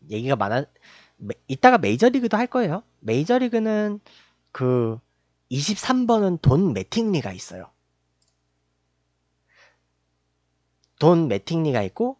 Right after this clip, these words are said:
그레인키가 캔자스시티 로열스 cy 영상 받을 시절에 이십삼 번이었어요. 그리고 최희섭 코치가 선수 시절에 이십삼 번 타이거즈에서. 근데 타이거즈 선수 기간은 별로 안 길었기 때문에 최희섭 코치는 넘어가고요.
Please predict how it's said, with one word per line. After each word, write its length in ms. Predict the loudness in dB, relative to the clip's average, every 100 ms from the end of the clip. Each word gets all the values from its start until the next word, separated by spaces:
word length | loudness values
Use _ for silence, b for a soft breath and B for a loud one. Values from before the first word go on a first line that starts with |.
| -6
그레인키가 800 | 0 2 2 0 -6 -6 -6 -8 -8
캔자스시티 840 | -4 -2 -2 -6 -14 -6 -6 -8 -10
로열스 540 | -2 0 0 -2 -8
cy 220 | -6 -4
영상 340 | -6 -6 -6 -6
받을 220 | -6 -6
시절에 500 | -8 -10 -6 -6 -8
이십삼 400 | -16 -16 -10 -8
번이었어요. 460 | -6 -8 -14 -20 -20 _ _ _ _ _ _ _ _ _ B B B B B B B
그리고 240 | -2 2 2
최희섭 520 | 0 2 2 0 -4
코치가 560 | -10 -8 -4 -2 -2 -4 _ _ _
선수 480 | -2 0 0 0 -4
시절에 400 | -4 -6 -4 -6
이십삼 560 | -10 -14 -14 -8 -8
번 160 | -8 -12 _ _ _ _ _
타이거즈에서. 640 | -4 -4 -4 -10 -20 -20 _ _ _ _ _ _ _ _ _ _ _ B B B
근데 200 | -4 -2
타이거즈 480 | -2 -2 0 0 -2
선수 300 | -4 -4 -4
기간은 320 | -4 -2 -2
별로 200 | -4 -4
안 120 | -4 -4
길었기 260 | -4 -4
때문에 300 | -6 -6 -6
최희섭 300 | -8 -10 -10
코치는 280 | -12 -10 -8
넘어가고요. 640 | -8 -10 -12 -10 -8 -10